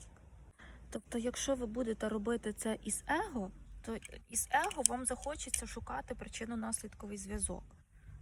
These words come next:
Тому що, е, кармічні відносини, вони будуються тільки на рівні ось цього его, на рівні «є я» і «є ти». А ми виходимо з цього.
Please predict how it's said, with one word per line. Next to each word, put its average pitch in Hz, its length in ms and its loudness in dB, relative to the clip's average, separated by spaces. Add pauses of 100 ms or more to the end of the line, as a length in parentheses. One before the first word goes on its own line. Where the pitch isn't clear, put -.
Тому 214 220 -4
що, 214 240 0 (320)
е, 196 320 0 (240)
кармічні 214 680 2
відносини, 220 540 0
вони 226 440 2
будуються 214 540 -2
тільки 254 360 -2
на 214 140 2
рівні 214 440 2 (380)
ось - 120 -8
цього 196 480 -4
его, 190 340 0 (420)
на 208 140 0
рівні 214 460 2 (840)
«є 220 240 2
я» 247 380 4 (100)
і 233 60 -2
«є 214 220 0
ти». 190 340 -2 (840)
А 220 80 2
ми 220 140 6
виходимо 214 600 0
з - 60 -8
цього. 190 380 -6